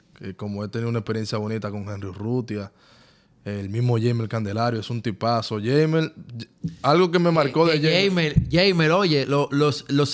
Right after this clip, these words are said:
Speaker 2: scouts de los equipos la pegaron con él, dijeron, dijeron que él iba a ir mal en el round robin, por eso no lo escogieron.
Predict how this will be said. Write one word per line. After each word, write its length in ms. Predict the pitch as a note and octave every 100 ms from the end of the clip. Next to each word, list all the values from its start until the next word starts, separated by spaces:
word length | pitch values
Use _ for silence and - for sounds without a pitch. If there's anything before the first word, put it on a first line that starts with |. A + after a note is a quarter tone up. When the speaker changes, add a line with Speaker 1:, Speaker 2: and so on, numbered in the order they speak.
| C#3+
Speaker 2:
scouts 320 | - F3 G#3+
de 60 | G3+
los 80 | F#3+
equipos 440 | - D#3 A2+ B2
la 120 | B2+
pegaron 380 | C#3+ B2+ E3 E3
con 180 | C#3 D3+
él, 80 | D3+
dijeron, 300 | B2+ B2+ B2
dijeron 360 | B2 A#2+ C#3 C#3
que 80 |
él 100 | C3+
iba 140 | C#3 C3+
a 40 |
ir 80 | C3+
mal 160 | D3 C#3+
en 100 | A2+
el 80 | A2+
round 200 | A#2 A#2
robin, 240 | B2+ A2
por 100 | G#2+
eso 100 | A2
no 100 | A2+
lo 60 | A#2
escogieron. 520 | A2 G#2+ A#2 G2+ F#2+